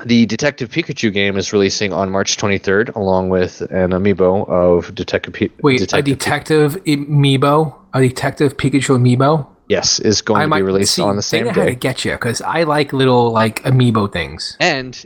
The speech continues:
Speaker 1: that, I believe, if I looked at the video correctly, it's, like, five point three inches tall or something like that.
Speaker 2: Like, my
Speaker 1: So
Speaker 2: desk has, like, a bunch of little things like that.
Speaker 1: Uh-huh. But yeah, so,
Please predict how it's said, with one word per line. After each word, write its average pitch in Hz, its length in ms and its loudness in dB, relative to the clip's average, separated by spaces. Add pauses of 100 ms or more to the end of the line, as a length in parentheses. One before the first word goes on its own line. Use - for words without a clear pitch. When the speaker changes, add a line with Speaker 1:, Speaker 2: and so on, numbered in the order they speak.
Speaker 1:
that, 127 320 -2
I 123 120 2
believe, 143 520 2
if 117 200 -4
I 107 200 4
looked 107 240 0
at 107 60 -4
the 98 80 -8
video 107 240 2
correctly, 98 340 -2
it's, 90 200 -2
like, 90 280 0 (240)
five 98 380 0 (400)
point 101 260 -2
three 101 280 0
inches 95 340 -2
tall 104 240 2
or 104 60 2
something 110 340 -4
like 110 180 0
that. 120 300 -2
Speaker 2:
Like, 156 240 -4
my 170 160 -4
Speaker 1:
So 156 160 -4
Speaker 2:
desk 104 240 -2
has, 143 240 -4
like, 135 220 0
a 131 80 -2
bunch 135 300 -4
of 123 80 -2
little 113 180 0
things 98 260 -4
like 92 200 -4
that. 85 280 -8
Speaker 1:
Uh-huh. 104 280 -2 (640)
But 123 80 4
yeah, 87 140 -2
so, 110 360 0